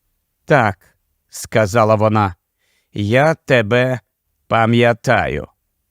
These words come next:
Він поплескав своєю великою долоною себе по животу. "Усе ще в чудовій формі",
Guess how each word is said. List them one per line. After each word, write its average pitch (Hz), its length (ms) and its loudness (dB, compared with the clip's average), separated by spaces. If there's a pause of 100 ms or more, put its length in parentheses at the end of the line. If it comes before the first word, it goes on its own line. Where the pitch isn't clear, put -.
(840)
Він 156 380 0
поплескав 160 840 0
своєю 139 520 0
великою 135 500 0
долоною 156 580 0
себе 127 460 0
по 135 240 -2
животу. 131 720 -2 (800)
"Усе 131 640 0
ще 170 380 0
в 151 60 -4
чудовій 165 540 0
формі", 170 600 -2